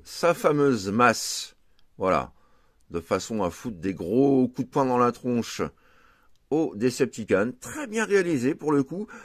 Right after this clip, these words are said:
On aurait pu avoir du plastique dans la masse, mais là pour le coup, voilà, on a quelque chose de tout argenté. C'est joli, c'est dommage de ne pas avoir fait la même chose donc pour les citernes. Enfin bon, au moins l'arme voilà, et non seulement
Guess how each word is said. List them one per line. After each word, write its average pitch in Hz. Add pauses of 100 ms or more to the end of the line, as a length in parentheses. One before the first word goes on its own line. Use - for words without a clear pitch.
(220)
On 123
aurait 180
pu 208
avoir 180
du 170
plastique 170
dans 165
la 156
masse, 165
mais 180
là 220
pour 190
le 170
coup, 226
voilà, 165 (380)
on 127
a 202
quelque 180
chose 196
de 156
tout 214
argenté. 156
C'est 175
joli, 135
c'est -
dommage 160
de 147
ne 135
pas 151
avoir 139
fait 151
la 147
même 127
chose 147
donc 123 (400)
pour 143
les 139
citernes. 151
Enfin 160
bon, 139
au 147
moins 170 (340)
l'arme 131 (420)
voilà, 104
et 131
non 151
seulement 156